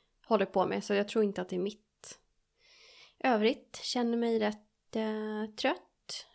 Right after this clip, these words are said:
Eh, alltså det här med att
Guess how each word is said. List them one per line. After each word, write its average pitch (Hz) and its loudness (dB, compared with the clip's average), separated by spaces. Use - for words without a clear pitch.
Eh, 233 -2
alltså 240 -2
det 240 4
här 233 2
med 214 2
att - -4